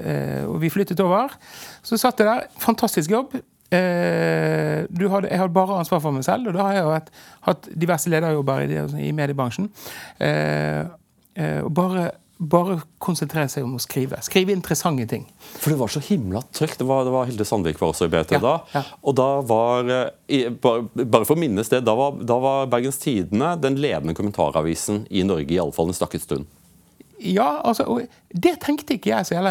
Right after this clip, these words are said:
Speaker 1: mye på. Det var liksom Frank Rosavik som var politisk redaktør
Speaker 2: Ja.
Speaker 1: sitt, og redaktørene sitt problem. Jeg, jeg, jeg så ikke på lesertall, jeg ba-, jeg bare skrev. Eh, og vi prøvde å, vi prøvde å skrive ting som var interessante, som kanskje var litt på tvers,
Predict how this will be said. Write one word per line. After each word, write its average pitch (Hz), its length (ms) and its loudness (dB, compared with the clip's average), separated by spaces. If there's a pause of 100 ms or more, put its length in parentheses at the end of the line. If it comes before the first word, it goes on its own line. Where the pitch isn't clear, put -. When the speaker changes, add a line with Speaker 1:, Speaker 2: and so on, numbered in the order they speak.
Speaker 1:
mye 143 160 0
på. 110 80 -2
Det 220 220 0
var 165 180 2
liksom 208 240 -2
Frank - 240 0
Rosavik 190 320 0
som 143 240 0
var 147 160 0 (240)
politisk 165 320 0
redaktør 131 400 2 (240)
Speaker 2:
Ja. 98 160 -10
Speaker 1:
sitt, 170 240 2
og 143 160 2
redaktørene 160 640 2
sitt 120 140 -4
problem. 113 260 -6
Jeg, 185 80 -10 (320)
jeg, 247 240 -2
jeg 190 160 0
så - 240 0
ikke 208 240 -2
på 139 80 2
lesertall, 220 560 0
jeg 180 140 -2
ba-, 180 80 -6 (240)
jeg 220 100 0
bare 254 140 2
skrev. - 320 -2 (600)
Eh, 135 680 2
og 190 160 2
vi 233 80 0 (200)
prøvde 247 440 2
å, 185 80 0
vi 208 120 0
prøvde 269 240 -2
å - 40 -2
skrive 226 320 0
ting 214 200 0
som 170 200 -2
var 165 160 2
interessante, 202 560 0
som 190 200 -4
kanskje 160 400 -2
var 127 120 2
litt 117 160 -2
på 127 80 -2
tvers, - 380 0